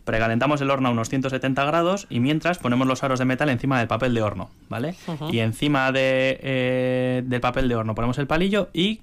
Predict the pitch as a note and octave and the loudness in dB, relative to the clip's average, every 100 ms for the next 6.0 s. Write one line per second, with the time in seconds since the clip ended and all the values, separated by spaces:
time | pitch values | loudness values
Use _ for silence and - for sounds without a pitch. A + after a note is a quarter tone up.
0 | - A#2+ A#2+ D3 F#3 A3 - - - _ | -6 0 2 2 2 0 -4 -20 -20 _
1 | C3 A#2+ B2+ B2+ A#2 G2 G#2 - A2 G2+ | -4 -2 -2 -2 -4 -4 -6 -4 -4 -2
2 | G#2 G2+ G2+ - A#2 A#2 A2 G#2 G2+ G2+ | -4 -6 -8 -10 -8 -4 -6 -6 -6 -6
3 | A2 - - - - - - - - A2 | -8 -14 -20 -20 -20 -20 -20 -14 -2 0
4 | A2+ A2+ G#2+ G#2+ B2+ E3+ A#3 - - - | 0 -4 -2 -2 0 0 -2 -8 -20 -14
5 | - G#2+ A2+ A2+ A2 A2 B2+ D#3+ G3+ G#3 | -6 -2 -2 -4 -2 0 0 0 -2 -4